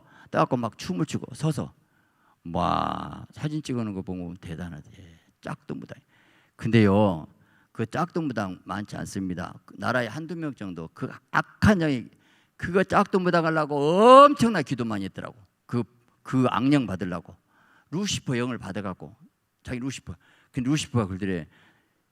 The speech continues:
일본에서 그 사람 데려가려고 돈 막 어마어마한 돈 주면서 가려가려는 게 "가지 마라. 짝퉁무당 할 때는 돈 받지 마라." 그러더래. 와,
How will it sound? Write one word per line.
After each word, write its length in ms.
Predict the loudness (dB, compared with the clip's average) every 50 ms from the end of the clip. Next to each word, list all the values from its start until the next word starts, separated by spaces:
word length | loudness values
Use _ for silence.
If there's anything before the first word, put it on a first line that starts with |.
| _ _ _
일본에서 800 | 0 0 2 2 2 4 4 4 6 6 4 4 4 2 2 0
그 140 | -2 -2 -2
사람 240 | -2 0 -2 -2 -4
데려가려고 720 | -4 -4 -2 -2 -2 -2 -2 -4 -4 -6 -6 -6 -6 -8
돈 320 | -4 0 0 2 2 0 -2 -6
막 280 | -8 -6 -6 -6 -6 _
어마어마한 440 | -4 -4 -2 0 2 2 2 0 0
돈 160 | -2 -4 -4
주면서 320 | -4 -4 -4 -4 -6 -6 -10 -14 _ _ _
가려가려는 540 | -12 -8 -6 -4 -4 -4 -4 -4 -6 -6 -6
게 240 | -8 -8 -8 -10 -14 _ _ _ _ _ _ _ _ _
"가지 220 | -20 -16 -14 -12
마라. 420 | -10 -8 -8 -6 -6 -8 -8 -10 -12 -16 -20 _ _ _ _ _ _ _ _ _ _ -2
짝퉁무당 800 | 0 0 0 0 -2 -4 -2 0 0 0 0 2 2 0 0 0
할 120 | -2 -4
때는 380 | -4 -4 -6 -4 -4 -6 -8 -10 -10
돈 200 | -8 -6 -6 -4
받지 240 | -4 -4 -4 -6 -8
마라." 340 | -8 -8 -8 -8 -10 -10 -12
그러더래. 320 | -14 -14 -14 -16 -16 -18 -20 _ _ _ _ _ _ _ _ _ _ _ _
와, 120 | -20 -20